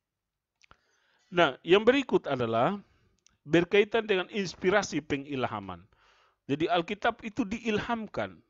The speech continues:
melalui proses inspirasi. Istilah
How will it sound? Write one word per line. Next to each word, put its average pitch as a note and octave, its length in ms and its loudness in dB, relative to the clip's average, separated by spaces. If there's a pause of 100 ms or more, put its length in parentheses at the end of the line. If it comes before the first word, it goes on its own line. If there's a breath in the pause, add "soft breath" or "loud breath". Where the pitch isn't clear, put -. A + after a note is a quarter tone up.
melalui D3 640 0
proses - 480 -2
inspirasi. C3+ 960 -6 (1200)
Istilah G#3 800 4